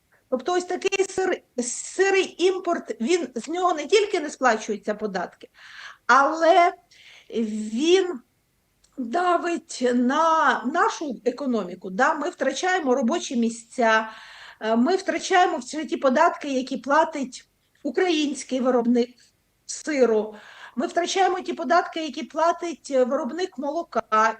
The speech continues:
І, на жаль, це може привести до негативних наслідків для всієї молочної нашої галузі.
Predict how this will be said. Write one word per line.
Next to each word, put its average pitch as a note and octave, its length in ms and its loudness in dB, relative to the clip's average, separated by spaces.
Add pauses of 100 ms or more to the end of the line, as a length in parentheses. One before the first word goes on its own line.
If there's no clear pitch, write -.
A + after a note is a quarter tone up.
І, C4+ 180 -6
на C4+ 180 -2
жаль, C#4+ 400 0
це D4 340 -6
може D#4 300 -8
привести C#4+ 600 -6
до C4 640 -2
негативних C4 720 -6
наслідків C4 480 -6
для A#3 120 -4
всієї C4 480 -8
молочної B3 600 -6
нашої A3 380 -10
галузі. G3+ 480 -16